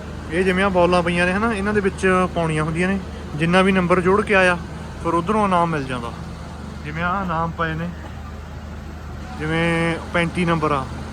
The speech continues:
ਜੇ ਬਾਲਾਂ ਦਾ ਇਹਦਾ ਜੋੜ ਕਰਕੇ ਪੈਂਤੀ ਬਣਿਆ, ਫਿਰ ਤੁਹਾਨੂੰ ਪੈਂਤੀ ਵਾਲੀ ਚੀਜ਼ ਮਿਲ ਜੂਗੀ। ਐਵੇਂ ਦੀਆਂ ਸਾਰੀਆਂ ਚੀਜ਼ਾਂ ਨੇ ਇੱਥੇ, ਬਹੁਤ ਸਾਰੀਆਂ ਗੇਮਸ ਨੇ,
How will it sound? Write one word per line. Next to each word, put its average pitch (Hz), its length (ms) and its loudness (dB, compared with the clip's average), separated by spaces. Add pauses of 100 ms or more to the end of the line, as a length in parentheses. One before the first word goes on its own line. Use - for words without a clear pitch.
(480)
ਜੇ 165 140 0 (320)
ਬਾਲਾਂ 175 320 4
ਦਾ 180 260 6 (100)
ਇਹਦਾ 180 180 4
ਜੋੜ 180 240 6
ਕਰਕੇ 190 260 4
ਪੈਂਤੀ 175 340 0
ਬਣਿਆ, 170 300 0
ਫਿਰ 165 100 -2
ਤੁਹਾਨੂੰ 170 220 -4
ਪੈਂਤੀ 160 280 -4
ਵਾਲੀ 156 140 0
ਚੀਜ਼ 156 200 -4
ਮਿਲ 135 160 -4
ਜੂਗੀ। 107 240 -8 (500)
ਐਵੇਂ 147 240 0
ਦੀਆਂ 156 120 0
ਸਾਰੀਆਂ 160 280 2
ਚੀਜ਼ਾਂ 143 300 0
ਨੇ 131 60 0
ਇੱਥੇ, 156 220 -4 (720)
ਬਹੁਤ 147 220 4
ਸਾਰੀਆਂ 151 280 4
ਗੇਮਸ 143 300 2
ਨੇ, 143 160 0